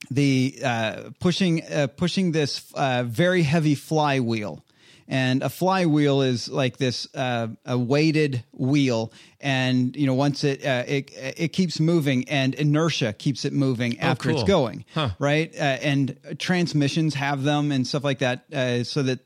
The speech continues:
Speaker 1: the, everything keeps spinning when you don't have your foot on the gas. So he talks about, like, this giant flywheel. And at first, it's, like, almost impossible for you to, to move it. And then,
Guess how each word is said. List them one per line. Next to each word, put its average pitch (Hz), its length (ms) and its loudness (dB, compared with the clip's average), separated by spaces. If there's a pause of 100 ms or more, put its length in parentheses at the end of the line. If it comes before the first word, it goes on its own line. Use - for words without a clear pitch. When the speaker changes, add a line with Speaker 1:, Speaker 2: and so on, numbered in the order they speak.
Speaker 1:
the, 131 400 -2
everything 143 320 2
keeps 139 240 -2
spinning 120 580 0 (240)
when 139 240 2
you 131 80 2
don't 135 200 2
have 135 180 0
your 127 80 0
foot 170 180 2
on 131 120 2
the 117 60 0
gas. 110 360 -4 (440)
So 165 200 2
he 143 140 4
talks 180 300 0
about, 170 140 0
like, 147 160 0
this 135 140 -4
giant 151 480 0
flywheel. 143 760 -2 (400)
And 139 460 0 (340)
at 143 160 -2
first, 202 600 0
it's, 135 260 -4 (100)
like, 135 360 -2
almost 180 320 2
impossible 143 720 -2
for - 180 -4
you 127 160 2
to, 113 260 -2 (140)
to 143 80 0
move 135 360 2
it. - 180 -14 (400)
And 139 200 0
then, 156 420 2